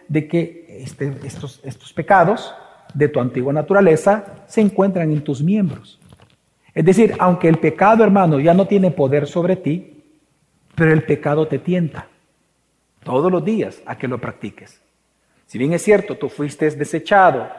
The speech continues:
tú, tú fue desechado de ti la vieja naturaleza con sus hábitos, pero esos viejos hábitos están presentes y te tientan. Ya no son tus amos. Tú ya no eres esclavo del pecado. De eso Cristo te liberó.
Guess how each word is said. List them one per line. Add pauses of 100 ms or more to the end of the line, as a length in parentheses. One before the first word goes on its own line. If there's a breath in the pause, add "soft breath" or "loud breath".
tú,
tú
fue
desechado
de
ti (240 loud breath)
la
vieja
naturaleza
con
sus
hábitos, (680)
pero
esos
viejos
hábitos
están
presentes
y
te
tientan.
Ya
no
son
tus
amos. (540)
Tú
ya
no
eres
esclavo
del
pecado.
De
eso
Cristo
te
liberó.